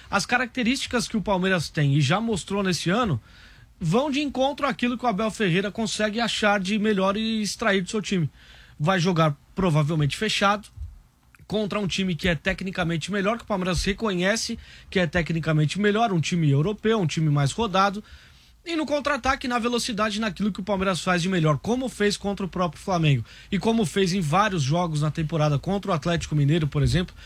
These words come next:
conseguindo a, a vaga, apesar de não ter vencido nenhum dos dois jogos, conseguiu a vaga, o Palmeiras pode se sair bem contra esse time do Chelsea. Acredito que dos últimos mundiais, esse é o mais alcançável, diria assim,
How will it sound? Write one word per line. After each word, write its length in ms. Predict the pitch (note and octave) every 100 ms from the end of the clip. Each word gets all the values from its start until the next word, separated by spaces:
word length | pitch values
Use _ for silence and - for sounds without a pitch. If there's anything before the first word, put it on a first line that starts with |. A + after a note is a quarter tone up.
| - -
conseguindo 760 | F#3 F#3+ G3+ D3+ F#3+ F#3+ F3 E3
a, 400 | D3 C#3 C3+ D3+
a 40 |
vaga, 380 | B2 F#3 E3+ C3+
apesar 320 | D3+ C3 E3+
de 100 | D#3+
não 140 | E3
ter 140 | D#3+ E3+
vencido 360 | E3 C#3 E3+
nenhum 220 | D3+ D#3 E3
dos 140 | D#3
dois 180 | E3 D#3
jogos, 400 | C#3+ D#3 A#2+ - - - -
conseguiu 420 | F3 D#3+ F3 E3
a 60 | F3+
vaga, 460 | C#3 G3+ G#3+ C#3 - - -
o 80 | A3
Palmeiras 380 | B3 A3 A#3 -
pode 260 | A#3 G#3
se 80 | A#3
sair 300 | - A3+ G#3+
bem 320 | F3 G3 A3+
contra 360 | A3 G#3+ G3+ G#3+
esse 200 | G#3 F#3
time 180 | G#3 G#3
do 140 | G3+
Chelsea. 320 | F#3 C#3+ - - - -
Acredito 460 | G3 G#3+ F3 A#3 -
que 80 |
dos 240 | A3 A3 D#3
últimos 400 | C4 C4+ A3+ F#3
mundiais, 800 | F#3+ E3 D3+ E3+ A3 C#3 - - - - - - - -
esse 460 | G3+ A#3+ - B3+ -
é 100 | A3
o 100 | G#3
mais 880 | G3 G#3+ A#3+ A#3 F3+ - - - - -
alcançável, 800 | A#3+ B3+ B3+ G3 - E3+ C3 B2
diria 340 | C3 D3+ F3
assim, 280 | D#3 C#3